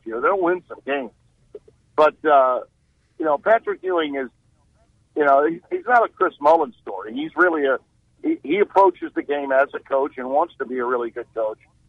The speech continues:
Uh, and I think he's got a little bit of a longer leash than most because of his history at Georgetown. But that's kind of an example. Connecticut, I think, may be the most complete team in the country.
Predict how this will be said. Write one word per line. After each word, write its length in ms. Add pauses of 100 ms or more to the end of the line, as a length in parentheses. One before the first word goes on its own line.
(400)
Uh, 360
and 100
I 80
think 240
he's 180
got 140
a 20
little 160
bit 140
of 100
a 40
longer 420
leash 240 (100)
than 160
most 400
because 320
of 80
his 140 (640)
history 360
at 80
Georgetown. 480
But 140
that's 220
kind 180
of 80
an 80
example. 560 (380)
Connecticut, 460
I 120
think, 240
may 140
be 160
the 60
most 260
complete 420
team 160
in 60
the 80
country. 420